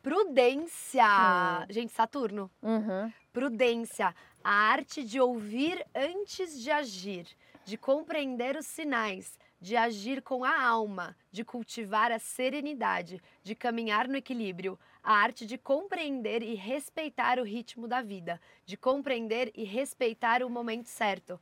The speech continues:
Speaker 1: a arte de praticar a ação correta.
Speaker 2: Viu?
Speaker 1: Olha isso!
Speaker 2: <clears throat> Mas é bem isso mesmo, né? Um ascendente em Capricórnio traz isso.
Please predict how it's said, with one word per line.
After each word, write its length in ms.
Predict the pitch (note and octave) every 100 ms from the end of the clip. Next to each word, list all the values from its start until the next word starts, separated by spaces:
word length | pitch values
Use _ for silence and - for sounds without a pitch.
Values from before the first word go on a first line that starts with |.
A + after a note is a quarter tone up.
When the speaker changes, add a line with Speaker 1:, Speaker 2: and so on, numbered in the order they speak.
| _ _ _
Speaker 1:
a 80 | G3+
arte 320 | G#3 A#3+ A3
de 80 | G3+
praticar 680 | - A#3+ C4 - - B3+ C4+
a 120 | B3+
ação 400 | B3 - A#3+ A#3 A#3+
correta. 680 | C4+ A#3+ A3 G3 - F#3+ F3 _ _ _ _ _ _ _ _ - - _ _ _ _ _ -
Speaker 2:
Viu? 140 | F#4
Speaker 1:
Olha 600 | E4 G#3 B3 C#4+ C4+ A#3+
isso! 460 | A#3 C4 B3 - D#4+
Speaker 2:
<clears throat> 260 | E4+ D4+ -
Mas 180 | C4+
é 80 | C#4
bem 280 | C4 C#4+ A3+
isso 160 | A3+ G3
mesmo, 260 | D#3 E3+
né? 140 | E3+ F#3
Um 40 |
ascendente 520 | F#3 F#3 G3 G3 A3+
em 40 | A#3
Capricórnio 640 | G3 F#3+ - F3 F3+ E3
traz 420 | E3 B2 C3+ C#3 -
isso. 400 | A#2 - -